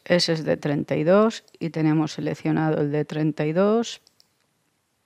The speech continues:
Este es de diez amperios. Y aquí, eh,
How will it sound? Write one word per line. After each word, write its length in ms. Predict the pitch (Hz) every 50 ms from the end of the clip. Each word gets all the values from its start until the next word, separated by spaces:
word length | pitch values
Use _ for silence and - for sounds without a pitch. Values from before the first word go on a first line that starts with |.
| _ _ _ _ - - - - - - - _ _ _ _ _ _ -
Este 400 | 185 180 - - - 180 170 165
es 100 | 156 147
de 160 | 156 165 165
diez 320 | 160 170 175 180 170 -
amperios. 1040 | - 180 185 190 - 226 220 220 214 226 226 226 226 240 240 - - - - - - _ _ _ _ _ _ _ _ _ _ _ _ _ _ -
Y 200 | - 208 208 202
aquí, 360 | 196 180 - - 208 202 196
eh, 580 | 196 190 175 170 165 160 160 156 151 151 147